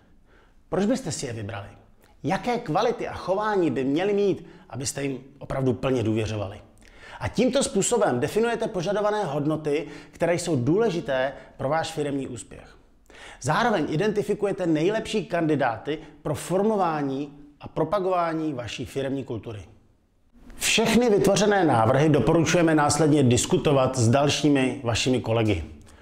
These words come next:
Z různých pozic, rolí, různých profilů. Ta diverzita je tam velmi důležitá. Tato diskuze vám umožňuje mnohem lepší pochopení vnímání situace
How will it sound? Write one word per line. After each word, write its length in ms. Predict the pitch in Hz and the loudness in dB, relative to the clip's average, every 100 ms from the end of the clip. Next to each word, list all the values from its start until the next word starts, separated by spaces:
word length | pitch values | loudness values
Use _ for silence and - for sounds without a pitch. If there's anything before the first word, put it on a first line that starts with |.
| - - | -20 -12
Z 60 | - | 0
různých 360 | 196 180 196 190 | 2 4 4 2
pozic, 560 | - 180 147 120 - | 0 2 4 2 -2
rolí, 540 | 120 143 185 165 98 78 - - | -2 2 4 2 0 -6 -14 -2
různých 360 | 147 147 170 | 0 2 -2
profilů. 640 | - 165 151 185 143 101 - - - - | -2 -4 -2 0 0 -2 -8 -18 -20 -12
Ta 100 | - | -4
diverzita 520 | 139 165 196 160 156 131 | 0 2 2 0 -2 -6
je 80 | |
tam 180 | 123 139 | -6 -4
velmi 260 | 131 160 160 | 0 0 2
důležitá. 640 | 143 143 120 113 104 - - _ _ _ - - | 0 -2 -4 -8 -14 -18 -20 _ _ _ -20 -8
Tato 240 | 247 240 | -4 0
diskuze 460 | 254 - - 208 131 | 0 0 -2 -2 -2
vám 280 | 139 143 - | -2 -4 -4
umožňuje 500 | 214 233 185 147 156 | 0 0 0 -2 0
mnohem 300 | 156 165 170 | 0 0 0
lepší 380 | 156 196 - 226 | 0 -2 -4 -6
pochopení 680 | 208 - 208 185 151 131 127 | -6 -6 -4 -2 -2 -2 -4
vnímání 640 | 110 147 190 214 226 214 | -2 0 2 0 -2 -4
situace 680 | 214 131 120 101 - 120 127 | -6 -8 -6 -8 -6 -6 -6